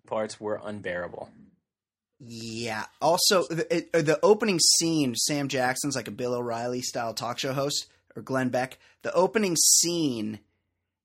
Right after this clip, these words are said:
Speaker 2: he's interviewing a guy that's supposed to be like a, a U S Army general.
Speaker 1: Mm-hmm.
Speaker 2: And the guy has a blatant Canadian accent.
Speaker 1: <laughs>
Speaker 2: And I'm, like, looking around, like, is it
Speaker 1: Eh?
Speaker 2: everybody? Yeah.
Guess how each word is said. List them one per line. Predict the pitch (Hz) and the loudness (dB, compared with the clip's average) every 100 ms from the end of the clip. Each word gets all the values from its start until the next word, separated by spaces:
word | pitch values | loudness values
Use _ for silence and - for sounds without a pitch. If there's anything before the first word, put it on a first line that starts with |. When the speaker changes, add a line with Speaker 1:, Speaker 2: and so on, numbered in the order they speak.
| _ | _
Speaker 2:
he's | 151 131 - | -2 -2 -2
interviewing | 156 160 147 156 156 156 156 156 160 | 0 2 0 0 2 2 2 2 0
a | 127 | -4
guy | 107 123 127 131 | -2 0 2 0
that's | 127 - | 0 -4
supposed | - 135 - | -2 -4 -6
to | |
be | 107 123 127 | -6 -4 -2
like | 110 98 | -4 -6
a, | 98 - - | -12 -14 -12
a | 101 | -10
U | 104 123 120 | -6 -4 -2
S | - | 0
Army | 131 123 120 101 | -2 -2 -4 -6
general. | - 113 127 135 165 - _ _ _ _ | -6 -4 -2 -2 -4 -8 _ _ _ _
Speaker 1:
Mm-hmm. | 107 107 | -10 -2
Speaker 2:
And | 147 147 | 0 0
the | |
guy | 139 151 151 160 | 0 4 4 4
has | 151 143 | 2 0
a | |
blatant | 123 - 135 127 135 156 - 139 110 - _ | -4 -8 -6 -2 -2 -2 -2 -4 -4 -4 _
Canadian | - 151 120 135 143 131 113 104 101 _ _ | -8 -6 -4 -2 -2 -2 -4 -6 -12 _ _
accent. | 127 120 - - - - - - - - - - - - _ - | -2 0 0 0 0 -6 -8 -10 -18 -20 -20 -20 -20 -20 _ -6
Speaker 1:
<laughs> | - - 185 - 190 - - - - - - | -6 -6 -6 -4 -6 -6 -10 -8 -14 -12 2
Speaker 2:
And | 180 180 | 4 6
I'm, | 185 214 | 6 6
like, | 214 196 | 6 2
looking | 190 214 - | 0 0 2
around, | 185 175 214 190 | 2 4 4 4
like, | 151 147 | 2 0
is | 165 | 0
it | 143 | 2
Speaker 1:
Eh? | 147 160 156 | 2 2 0
Speaker 2:
everybody? | 196 202 208 | 0 -2 -2
Yeah. | 202 208 143 | 0 2 2